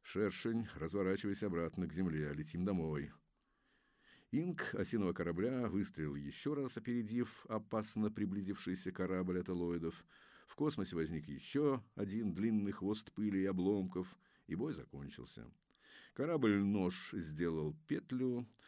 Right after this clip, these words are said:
оставляя за кормой Меркурий, Солнце и разбуженный рой кораблей Телоидского флота, включил форсаж. Через минуту искорки чужих космолетов затерялись на фоне уносящегося назад Солнца. Погоня отстала.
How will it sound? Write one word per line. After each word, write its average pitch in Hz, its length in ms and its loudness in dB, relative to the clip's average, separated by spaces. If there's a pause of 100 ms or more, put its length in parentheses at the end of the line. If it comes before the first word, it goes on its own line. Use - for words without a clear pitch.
(140)
оставляя 107 560 2
за 98 120 -2
кормой 95 420 2
Меркурий, 90 800 0
Солнце 85 760 -4
и 90 140 -4
разбуженный 85 600 -2
рой 82 220 0
кораблей 82 400 -2
Телоидского 82 600 -4
флота, 80 600 -2 (200)
включил 110 400 0
форсаж. 151 760 -4 (440)
Через 131 260 0
минуту 175 520 2
искорки 151 600 -2
чужих 92 540 0
космолетов 82 720 -2
затерялись 82 720 -4
на 76 80 -4
фоне 104 400 -2
уносящегося 82 800 -4
назад 71 320 -8
Солнца. 82 600 -4 (300)
Погоня 151 500 -4 (100)
отстала. 69 760 -8